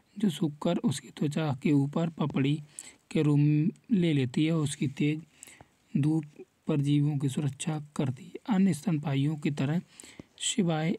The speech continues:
इंसान और वन मानुष के जिन्हें सीखना पड़ता है, हाथी भी बहुत अच्छा तैराक होता है। तैरते समय हाथी अपनी सूंड का इस्तेमाल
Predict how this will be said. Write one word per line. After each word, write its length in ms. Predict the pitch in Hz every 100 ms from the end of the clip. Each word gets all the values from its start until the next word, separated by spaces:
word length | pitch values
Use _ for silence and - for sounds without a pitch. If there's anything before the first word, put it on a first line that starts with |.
| -
इंसान 500 | 208 160 147 160 156
और 160 | 151 147
वन 180 | 147 151
मानुष 480 | 147 147 147 - - _ - - _ -
के 140 | - 165
जिन्हें 400 | 156 151 156 170
सीखना 520 | - 185 147 156 147
पड़ता 480 | 147 151 131 156 143
है, 140 | 151
हाथी 380 | 143 147 - 165
भी 140 | 151
बहुत 280 | 147 143 147 - _ - - _ _ _ -
अच्छा 220 | 143 170
तैराक 480 | - 165 143 147 151
होता 260 | 147 135
है। 80 | 131
तैरते 320 | 131 165 185
समय 200 | 165 170
हाथी 280 | 156 156 180
अपनी 160 | 160 147
सूंड 280 | - 156
का 100 | 151
इस्तेमाल 420 | 139 127 143 160